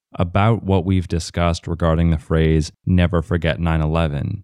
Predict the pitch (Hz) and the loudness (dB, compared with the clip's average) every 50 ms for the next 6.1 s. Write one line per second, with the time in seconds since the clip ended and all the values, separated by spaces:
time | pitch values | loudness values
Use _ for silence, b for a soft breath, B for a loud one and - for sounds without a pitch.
0 | _ _ - 92 92 90 92 90 87 87 85 82 - 120 135 127 104 90 87 82 | _ _ -2 0 2 2 4 4 4 2 2 2 0 0 2 4 4 4 4 2
1 | 80 80 78 - - - 87 87 85 85 82 82 - - 98 95 92 92 90 87 | 2 0 -2 -4 -6 -4 -2 0 0 0 0 -2 -2 -2 0 2 2 4 4 4
2 | 85 - - 90 90 92 98 98 - 107 104 104 101 101 104 101 - _ _ 98 | 2 2 2 2 2 4 2 2 2 2 4 4 6 4 2 0 -4 _ _ 2
3 | 95 92 92 92 92 87 85 - - 131 131 95 - - 76 73 - - - - | 2 2 2 2 0 0 0 0 0 2 2 2 2 0 -4 -4 -4 -4 -4 -4
4 | - - - - - 80 76 - - - - 87 85 78 80 76 73 80 78 78 | -4 -4 -4 -2 0 -2 -2 -2 -6 -8 -2 0 2 2 2 2 2 2 2 2
5 | 78 78 78 73 - - 78 76 76 - _ - 82 85 87 92 87 - 107 98 | 4 2 2 0 0 0 0 0 0 -2 _ 0 2 4 4 4 4 2 0 -4
6 | - | -8